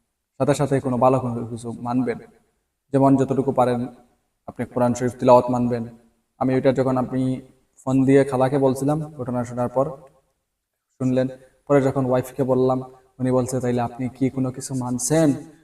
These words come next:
পরে বললাম যে, "না, মানি নাই।" "তাইলে একশো টাকা আমি আল্লাহ ওয়াস্তে দান করবো।" পরে উনি বলছে, "তাইলে সূরা ইয়াসিনও আপনি একবার মানেন, আমিও একবার পড়বো।" ঠিক আছে?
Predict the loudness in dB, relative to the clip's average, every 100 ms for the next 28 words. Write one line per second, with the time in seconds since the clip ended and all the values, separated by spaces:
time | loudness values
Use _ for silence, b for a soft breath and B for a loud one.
0 | B -4 0 2 2 0 0 2 2 0
1 | -2 0 2 4 4 4 2 -2 -4 -8
2 | -8 -6 -8 -10 -12 -8 -8 -8 -14 -12
3 | -10 -4 0 0 0 -12 -20 _ -10 -8
4 | -8 -10 -10 -10 -10 -10 -10 0 4 4
5 | 2 0 -2 -8 -18 -18 -14 -12 -12 -14
6 | -20 _ _ 6 8 8 4 -4 -6 -12
7 | -14 -20 _ _ _ _ -6 -4 -4